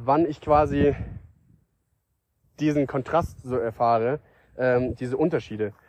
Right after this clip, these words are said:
Ähm, und da bin ich gespannt und da werde ich definitiv auch, ich meine, die ersten Tage, da braucht ihr nicht mit einer Folge rechnen, weil dann muss erstmal, da ist Family und Friends first. Ähm, und, ähm, ich werde den Jetlag, werde ich hoffentlich, ich glaub, dass es, dass ich den,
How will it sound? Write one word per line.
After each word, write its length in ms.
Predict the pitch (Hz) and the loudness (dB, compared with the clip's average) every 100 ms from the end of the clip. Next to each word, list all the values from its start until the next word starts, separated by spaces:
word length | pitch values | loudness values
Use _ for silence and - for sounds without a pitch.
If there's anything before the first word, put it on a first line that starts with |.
| - - - | -20 -20 -8
Ähm, 480 | 110 113 113 113 107 - _ _ _ _ - | -2 0 0 0 -4 -8 _ _ _ _ -6
und 500 | 113 113 117 117 - | 0 2 2 -2 -4
da 120 | 123 147 | 2 2
bin 120 | 190 | 2
ich 80 | 170 | -4
gespannt 360 | 165 - 196 | -2 0 2
und 80 | 170 | 2
da 80 | 143 | 2
werde 160 | 147 | 0
ich 60 | 151 | 0
definitiv 420 | 170 170 156 151 | 0 0 0 0
auch, 160 | 143 170 | 0 0
ich 100 | 143 | 0
meine, 160 | 143 | 0
die 100 | 139 | 2
ersten 220 | 143 156 143 | 0 0 -2
Tage, 480 | 147 156 156 156 - - - | 0 2 2 0 -4 -18 -14
da 320 | 131 127 135 | -12 -2 -2
braucht 360 | 127 123 135 143 | 0 0 0 0
ihr 120 | 139 | -4
nicht 140 | 139 | -2
mit 80 | 143 | -2
einer 80 | 120 | 0
Folge 260 | 139 151 | 2 2
rechnen, 300 | 160 156 165 170 - - - | 2 2 0 -2 -12 -14 2
weil 360 | 127 127 127 | 4 4 2
dann 200 | 123 123 | 0 0
muss 240 | 123 139 143 | 2 0 -2
erstmal, 340 | 135 139 123 | -2 2 2
da 120 | 123 | 2
ist 140 | 123 - | 0 -2
Family 380 | 131 139 135 | 0 0 2
und 100 | 123 113 | -2 0
Friends 280 | 131 147 | -2 -2
first. 380 | - 139 156 - _ _ _ _ - | 0 0 0 -2 _ _ _ _ -2
Ähm, 480 | 127 127 123 123 127 | 4 6 4 2 0
und, 360 | 127 123 117 - | 0 0 -2 -2
ähm, 240 | 117 113 | 0 0
ich 140 | 117 - | -2 0
werde 180 | - 139 | 0 2
den 40 | |
Jetlag, 380 | - 156 156 156 | 2 2 2 2
werde 180 | 135 127 | 2 0
ich 100 | - | 0
hoffentlich, 380 | 202 - 160 - | 0 2 -2 -2
ich 100 | 131 | 0
glaub, 180 | 156 - | 0 0
dass 140 | 147 | -8
es, 160 | 123 - | -12 -8
dass 220 | 120 - | -8 -8
ich 60 | |
den, 280 | - 123 120 | -4 0 0